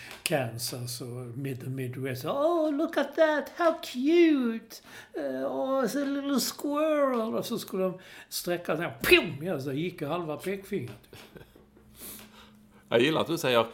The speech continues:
Speaker 2: ekorre, ungefär som e-post.
Speaker 1: Ja, vad säger du? Ekorre?
Speaker 2: Ekorre.
Speaker 1: Ekorre?
Speaker 2: <laughs> Jag säger ekorre, det gör väl alla.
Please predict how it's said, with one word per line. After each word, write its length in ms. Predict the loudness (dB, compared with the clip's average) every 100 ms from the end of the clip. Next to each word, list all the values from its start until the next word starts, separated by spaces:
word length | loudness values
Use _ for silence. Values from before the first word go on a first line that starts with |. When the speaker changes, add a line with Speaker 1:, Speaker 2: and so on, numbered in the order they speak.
| -16 -20 -20 -4 2
Speaker 2:
ekorre, 760 | 4 4 0 0 0 2 -2 -4 -20 -8
ungefär 300 | -4 2 2
som 180 | 2 -6
e-post. 840 | 0 0 0 -2 -4 -4 -8 -14 -20 -20 -20 -20 -20 -12
Speaker 1:
Ja, 280 | -8 -8 -10 -10
vad 120 | -8
säger 180 | -4 -2
du? 240 | -2 -4 -6
Ekorre? 460 | -2 -2 -2 -8 -14 -20 -20 -20 -18 -2
Speaker 2:
Ekorre. 480 | -2 0 -2 -2 -6 -12 -14 -6
Speaker 1:
Ekorre? 640 | -6 -6 -8 -6 -6 -10 -16 -20 -20 -20 -20 -4
Speaker 2:
<laughs> 680 | -2 6 6 6 -4 -10 4
Jag 100 | 4
säger 280 | 8 6 6
ekorre, 360 | 2 2 6
det 60 | 10
gör 100 | 10
väl 80 | 10
alla. 300 | 6 6